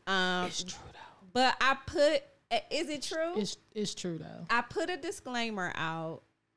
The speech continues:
Speaker 1: to say that, you know, my friends, for my friends, y'all come to the stew, you know what I'm saying? It's okay, really probably gonna be a smoke out. I don't,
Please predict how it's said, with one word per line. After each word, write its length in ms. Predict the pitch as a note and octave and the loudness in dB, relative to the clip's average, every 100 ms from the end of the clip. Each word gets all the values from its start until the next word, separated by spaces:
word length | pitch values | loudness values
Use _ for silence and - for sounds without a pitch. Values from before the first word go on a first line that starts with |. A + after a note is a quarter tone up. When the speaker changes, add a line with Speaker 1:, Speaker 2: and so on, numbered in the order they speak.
| _ _ _ _ _ | _ _ _ _ _
Speaker 1:
to 120 | - F3 | -8 -6
say 460 | - D#3+ D#3 D#3 | -4 -2 -2 -4
that, 360 | D3+ D3 D3 C#3+ - | -4 -4 -4 -8 -10
you 160 | E3+ | -8
know, 240 | D3+ C#3 C#3+ | -6 -6 -6
my 240 | C#3+ C#3+ - | -6 -8 -8
friends, 420 | F3+ E3 D#3 D3+ | -6 -6 -4 -6
for 120 | - C3+ | -8 -8
my 180 | C3+ | -8
friends, 540 | D3 E3 D#3 D#3 D3+ E3 | -8 -6 -6 -6 -6 -8
y'all 220 | B2 A#2 | -8 -8
come 240 | D#3+ F#3 E3+ | -8 -8 -8
to 140 | - | -6
the 80 | G#3 | -8
stew, 580 | - F3 E3+ E3 E3 G#3 G#3 | -8 -6 -4 -2 -4 -8 -10
you 120 | D3+ | -10
know 80 | C#3+ | -8
what 60 | D3 | -8
I'm 60 | |
saying? 680 | D3+ C#3 C#3 C3+ C#3 C#3 C#3+ - _ _ _ _ _ _ _ _ _ _ _ _ _ | -8 -8 -8 -8 -8 -8 -10 -14 _ _ _ _ _ _ _ _ _ _ _ _ _
It's 300 | C#3 - - | -14 -12 -12
okay, 260 | D3 C3 A#2+ C#3 | -12 -12 -12 -10
really 240 | C3+ C3+ F3+ | -8 -8 -8
probably 320 | - B2 E3 | -4 -4 -2
gonna 200 | F3 F#3 | -4 -4
be 120 | G3+ | -4
a 80 | G3+ | -4
smoke 320 | - F3+ - | -4 -6 -4
out. 320 | G5+ F5 - - | -4 -2 -4 -4
I 40 | G#4 | -8
don't, 100 | F#4+ | -6